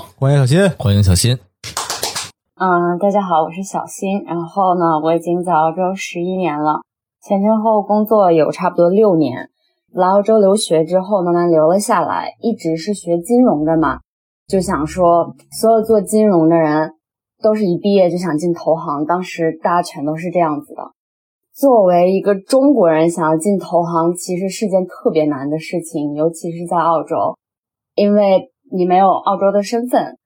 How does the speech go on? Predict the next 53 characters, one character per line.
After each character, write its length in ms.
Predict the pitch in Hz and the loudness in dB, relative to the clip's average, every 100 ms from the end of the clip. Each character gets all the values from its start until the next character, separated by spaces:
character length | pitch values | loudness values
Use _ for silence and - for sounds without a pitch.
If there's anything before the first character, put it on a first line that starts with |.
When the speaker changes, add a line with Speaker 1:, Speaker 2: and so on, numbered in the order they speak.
| _ _ _ 131 | _ _ _ 0
Speaker 1:
嗯， 220 | 123 120 _ _ - | 2 2 _ _ -10
相 200 | - 196 | -2 0
当 160 | 208 | 2
于 140 | 196 202 | 2 4
你 180 | 160 | 2
只 280 | 117 110 131 | 0 -2 0
有 180 | 170 117 | 0 0
工 240 | 117 196 | 0 0
作 160 | 180 127 | 2 0
签 260 | - 180 185 | 0 0 2
证， 220 | 139 104 | 2 2
没 300 | 107 110 151 | 2 2 2
有 600 | 135 95 95 90 82 78 _ | 2 2 2 2 0 -6 _
永 240 | 117 107 98 | 0 2 2
居 240 | 156 151 | 4 4
和 640 | 147 113 107 120 135 135 135 _ - | 2 2 2 4 2 0 -2 _ 0
入 160 | 131 | 2
籍， 280 | 110 104 123 | 4 4 4
所 200 | 123 143 | 2 2
以 80 | 135 | 2
就 120 | 127 | 2
是 640 | 113 107 101 98 95 90 90 | 2 4 4 4 2 0 -2
非 260 | - 151 | 0 0
常 180 | 139 123 | 2 2
难， 200 | 110 82 | 2 2
是 160 | 110 131 | 2 2
吧？ 180 | 87 - _ - | 0 -6 _ -4
Speaker 3:
对， 280 | 262 220 202 | 0 2 2
是 300 | 208 - 233 | 0 2 4
的， 120 | 190 - | 2 4
因 100 | 240 | 2
为 80 | |
大 180 | 240 277 | 4 2
部 120 | 214 | 0
分 120 | 202 208 | 2 2
的 120 | 185 | 4
公 200 | 202 214 | 2 0
司， 280 | 208 226 220 | 0 2 2
你 80 | 185 | 4
要 180 | 156 | 0
申 240 | 185 233 240 | 0 0 0
请， 160 | 220 | -2
他 140 | 180 175 | -2 -2
直 180 | 170 175 | -4 0
接 200 | 202 214 | 2 2
就 100 | 220 | 0
会 100 | 208 | -2
把 160 | 160 | 0
你 140 | 165 160 | -2 -2
刷 300 | - 196 160 | -2 0 0
掉， 160 | 151 | 0
就 120 | 143 | -2
说 160 | 170 175 | -4 -4